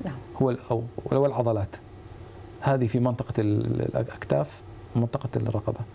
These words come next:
Speaker 2: فأنت لو، لو لأسباب كثيرة جدًا قد تكون سببها، آم، خطأ في النوم، قد يكون إنسان حمل شيء، قد يكون أنه حركة معينة خطأ أثرت على العضلة.
Speaker 1: نعم.
Speaker 2: فهذه أنت لو حليتي هذه المشكلة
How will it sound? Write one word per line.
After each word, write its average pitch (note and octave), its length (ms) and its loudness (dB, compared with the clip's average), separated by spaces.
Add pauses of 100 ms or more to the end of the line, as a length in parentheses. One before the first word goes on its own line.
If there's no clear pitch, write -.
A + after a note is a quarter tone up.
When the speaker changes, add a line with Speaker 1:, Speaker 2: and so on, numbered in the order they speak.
(280)
Speaker 2:
فأنت D#3+ 280 2
لو، C#3+ 200 2
لو C3+ 380 2 (540)
لأسباب E3 440 4
كثيرة C3+ 340 4
جدًا A#2+ 340 4 (320)
قد B2+ 100 2
تكون A#2+ 280 2
سببها، A2+ 500 4 (440)
آم، - 680 2 (100)
خطأ - 300 2
في - 100 -4
النوم، A2+ 340 2
قد A#2 200 0
يكون A#2+ 240 0
إنسان A#2+ 280 2
حمل A2+ 260 2
شيء، A#2+ 280 0
قد A2+ 160 0
يكون A#2 260 0
أنه A2+ 340 2 (320)
حركة B2 300 2
معينة A2+ 440 2
خطأ B2+ 320 2 (400)
أثرت B2 340 2
على G2+ 120 2
العضلة. A2+ 540 2
Speaker 1:
نعم. F#3 100 -8 (360)
Speaker 2:
فهذه E3+ 360 4
أنت F3 140 4
لو E3+ 140 4
حليتي F3+ 360 2
هذه D#3 100 2
المشكلة C#3+ 440 2